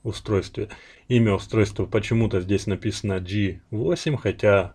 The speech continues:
часы у нас заявлены G S восемь.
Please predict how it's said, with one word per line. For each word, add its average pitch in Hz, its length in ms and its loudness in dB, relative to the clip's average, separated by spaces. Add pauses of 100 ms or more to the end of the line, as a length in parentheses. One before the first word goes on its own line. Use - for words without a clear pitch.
часы - 340 -4
у 151 120 2
нас 135 160 0
заявлены 110 480 2
G 101 280 -4
S 107 280 -2
восемь. 98 380 -4